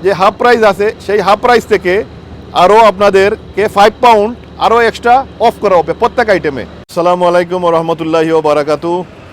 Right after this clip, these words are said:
এ, বর্তমানে এখন আমি আছি ড্রিম ব্যাংকুয়েট হলের সামনে,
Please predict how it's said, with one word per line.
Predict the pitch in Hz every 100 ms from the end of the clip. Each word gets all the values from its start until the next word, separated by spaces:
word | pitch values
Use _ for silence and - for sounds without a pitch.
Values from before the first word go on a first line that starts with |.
| - -
এ, | - 151 151
বর্তমানে | 180 180 208 214 214
এখন | 208
আমি | 202 190 202
আছি | 202 185 208 208 160
ড্রিম | 175 202 214
ব্যাংকুয়েট | 196 190 185 190
হলের | 185 185
সামনে, | - 147 151 156